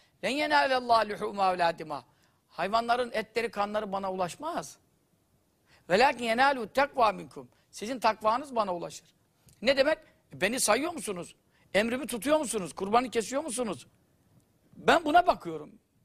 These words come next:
Yani bana ulaşan takvadır. Yani benim bu vazifeleri meşru etmemin gayesi size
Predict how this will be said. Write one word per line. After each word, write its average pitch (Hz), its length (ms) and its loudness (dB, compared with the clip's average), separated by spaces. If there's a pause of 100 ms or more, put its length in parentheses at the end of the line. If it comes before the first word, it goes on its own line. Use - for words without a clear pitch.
(360)
Yani 135 140 -20 (220)
bana 180 200 0
ulaşan 196 400 -2
takvadır. 208 480 2
Yani 175 300 -2
benim 233 280 -4 (500)
bu 175 420 -4
vazifeleri 196 580 2
meşru 196 380 -2
etmemin 202 420 -2
gayesi 214 480 2
size 226 440 0